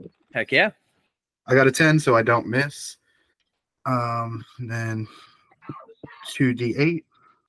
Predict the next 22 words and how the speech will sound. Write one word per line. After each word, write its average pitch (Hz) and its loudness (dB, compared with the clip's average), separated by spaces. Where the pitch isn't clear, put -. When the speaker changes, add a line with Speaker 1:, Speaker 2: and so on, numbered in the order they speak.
Speaker 2:
That 131 2
is 131 2
twenty-one 127 0
damage 110 -6
with 110 -10
just 107 -6
that. 95 -6
Speaker 1:
Okie 123 -12
doke. 185 0
Speaker 2:
So - -12
then 117 0
I'm 117 -4
going 117 -4
to, 107 -4
uh, 101 -2
so 151 2
I'm, 156 4
I'm 180 4
holding 208 6
the 202 2
middle 170 4
in 127 -4